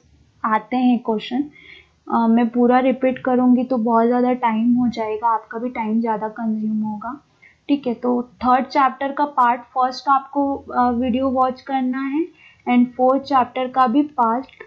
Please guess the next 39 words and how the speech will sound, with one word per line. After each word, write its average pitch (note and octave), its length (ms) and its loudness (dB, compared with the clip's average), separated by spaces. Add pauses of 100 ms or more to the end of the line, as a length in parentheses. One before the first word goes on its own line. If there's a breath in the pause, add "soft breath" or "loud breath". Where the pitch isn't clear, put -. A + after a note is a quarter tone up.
(640)
फर्स्ट C4 380 -2
ही D#4 220 4
आपको, C4 480 -2 (500)
अ, A3 160 2
watch A3 320 2
करना A3+ 260 -2
है। A3 120 0
दोनों A#3 300 2
का D4 260 0
पार्ट A#3 540 -2
फर्स्ट A#3+ 400 -4
में C#4 180 0
third A#3 260 -2
chapter B3 380 -2
का C4 120 -2
basic A3+ 460 2 (140)
of C4+ 60 -2 (160)
futures B3+ 500 0
है, F#4+ 120 -2 (500 soft breath)
और A#3 220 4
fourth B3+ 340 0
chapter C4 380 -2
का C4+ 140 -4
पार्ट B3 460 -2
फर्स्ट B3 440 -6
में D#4 120 4
basic B3 600 2
of A#3 380 -4
option - 220 -10
है। G#3+ 280 -4
तो - 360 -8
आपको A#3 360 0
ये A#3+ 460 0
in A#3 180 6
the A#3 120 2
money, A#3 260 2
out A3 200 0
the A3 200 0
money, A3+ 260 2